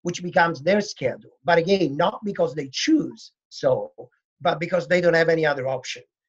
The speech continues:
So, uh, they adjust to our rhythm, so they tend to be less active probably when we are away and more active when we are at home.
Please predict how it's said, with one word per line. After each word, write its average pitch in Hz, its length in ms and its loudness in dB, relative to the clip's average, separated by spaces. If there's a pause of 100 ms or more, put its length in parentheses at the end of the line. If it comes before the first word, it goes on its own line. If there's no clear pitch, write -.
(680)
So, 185 480 2 (300)
uh, 151 240 4
they 156 160 4
adjust 139 320 2
to 139 80 0
our 127 200 0
rhythm, 185 540 -4
so 135 340 -2
they 139 260 -2
tend 131 340 -2
to 123 420 -10
be 131 180 -8
less 143 320 -2
active 165 480 0
probably 147 580 -2
when 135 240 -6
we 127 140 -8
are 120 140 -6
away 190 580 -2 (340)
and 135 100 -8
more 135 200 0
active 156 440 0
when 131 240 -6
we 123 120 -8
are 117 140 -10
at - 120 -16
home. 156 460 4